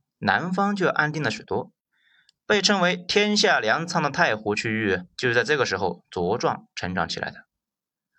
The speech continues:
所以隋朝刚建立的时候，一代目隋文帝杨坚就发现了一个问题啊，在关中地区弄不到足够的粮食吃啊，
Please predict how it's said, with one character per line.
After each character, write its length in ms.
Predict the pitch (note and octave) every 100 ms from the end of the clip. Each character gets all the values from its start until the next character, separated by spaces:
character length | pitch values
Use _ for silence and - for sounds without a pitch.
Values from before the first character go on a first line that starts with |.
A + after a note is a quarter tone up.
| _ -
所 180 | F3+
以 260 | F3 D#3 D#3+ -
隋 320 | - D#3+ A3
朝 300 | G#3+ B2 C#3+
刚 200 | F3+ F#3
建 180 | F#3 E3+
立 80 |
的 100 | C#3+
时 140 | A2 F#2+
候， 400 | G2 E2+ - - - _
一 240 | - F3+
代 140 | F3+
目 260 | F3 D#3+ -
隋 200 | - A2
文 160 | A#2+ A#2
帝 140 | C3+ G#2+ -
杨 220 | F#2+ A2
坚 300 | B2+ D3+ - -
就 120 | G#2+
发 140 | C#3
现 100 | D3+
了 60 | C#3+
一 40 |
个 100 | D3
问 200 | D3 C3+
题 120 | D3+ -
啊， 120 | - _ _ _ _ _ -
在 160 | G3
关 320 | G3 A3+ A#3 A3+
中 200 | A3+ A3
地 140 | F3+
区 360 | - E3 E3 -
弄 200 | F3 C#3+
不 60 |
到 120 | - G#2+
足 220 | - G2
够 80 | A#2+
的 80 |
粮 280 | G2+ - -
食 140 | - -
吃 200 | -
啊， 60 | -